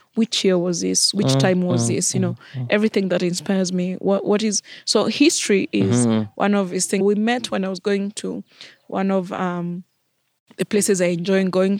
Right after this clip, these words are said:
Speaker 1: to. It's called Dragon Eye. So this is where
Speaker 2: Mm-hmm.
Speaker 1: even Victoria Beckham goes to when she's in
Speaker 2: Okay.
Speaker 1: Hong Kong.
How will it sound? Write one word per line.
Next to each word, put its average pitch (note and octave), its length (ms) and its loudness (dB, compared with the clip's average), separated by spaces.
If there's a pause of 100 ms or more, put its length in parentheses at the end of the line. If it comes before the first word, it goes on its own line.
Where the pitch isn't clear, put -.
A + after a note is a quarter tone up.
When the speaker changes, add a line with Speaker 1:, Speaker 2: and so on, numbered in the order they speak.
Speaker 1:
to. A3+ 160 0 (180)
It's - 100 -10
called A3+ 220 4
Dragon G3+ 420 2
Eye. A3 280 0
So A3+ 160 -2
this G#3 180 2
is A3 80 4
where G#3 120 4
Speaker 2:
Mm-hmm. G3 60 4 (120)
Speaker 1:
even F#3+ 100 0
Victoria F#3 360 0
Beckham F#3 400 0
goes F#3+ 240 0
to F#3+ 100 -2
when F3+ 120 0
she's - 200 0
in F3 80 -2
Speaker 2:
Okay. F3+ 100 0
Speaker 1:
Hong G#3 140 0
Kong. G#3+ 300 0